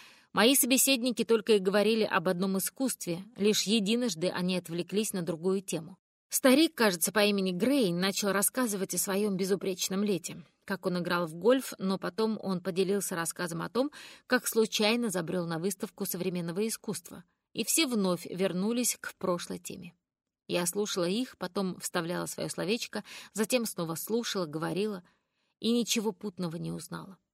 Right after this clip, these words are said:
Ну а если подумать, они же ведь не идиоты, чтобы на выставке живописи обсуждать то, как совершили нападение на Ферджеса и украли оружие.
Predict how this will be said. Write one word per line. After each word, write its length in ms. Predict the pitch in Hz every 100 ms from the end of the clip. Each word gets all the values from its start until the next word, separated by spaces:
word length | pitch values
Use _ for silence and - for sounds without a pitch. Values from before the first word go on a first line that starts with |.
| _ _ _ _ _ - _
Ну 100 | 208
а 60 | 254
если 240 | 269 247
подумать, 520 | 254 233 302 285 180
они 420 | - 202 208 240
же 140 | 214 226
ведь 340 | 214 208 -
не 200 | 190 196
идиоты, 480 | 185 180 214 392 -
чтобы 320 | 180 196 165
на 140 | 175 170
выставке 480 | 226 - 226 - 170
живописи 500 | 170 196 202 226 -
обсуждать 520 | 175 202 160 175 180 -
то, 220 | 208 247 - - -
как 220 | - 202
совершили 540 | - 185 185 - 214 220
нападение 560 | 185 180 160 208 202
на 320 | 175 190 185 180
Ферджеса 640 | - 240 143 156 - 165 -
и 100 | 185
украли 440 | 190 185 180 160
оружие. 520 | 185 214 202 156 -